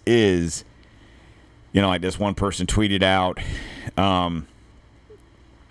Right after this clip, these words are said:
you know, "Thousands have been arriving, uh, by the day,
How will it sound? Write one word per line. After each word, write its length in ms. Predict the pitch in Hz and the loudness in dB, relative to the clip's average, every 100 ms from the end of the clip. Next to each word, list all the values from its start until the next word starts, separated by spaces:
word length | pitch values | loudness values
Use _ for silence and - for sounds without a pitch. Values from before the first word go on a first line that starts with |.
| - - - - - - - | -20 -20 -20 -20 -20 -14 -6
you 100 | 95 | -4
know, 100 | 82 | -2
"Thousands 520 | - 113 131 120 110 | 0 2 2 2 2
have 100 | 107 | 2
been 120 | 107 | 2
arriving, 640 | 101 104 101 101 98 95 85 - - - - - _ - - | 4 4 4 4 2 0 -2 -12 -20 -20 -20 -20 _ -6 0
uh, 440 | 90 85 82 69 | 2 2 0 -2
by 280 | 60 85 95 | -2 0 0
the 120 | 92 | 0
day, 480 | 85 107 110 110 107 | 2 4 4 2 0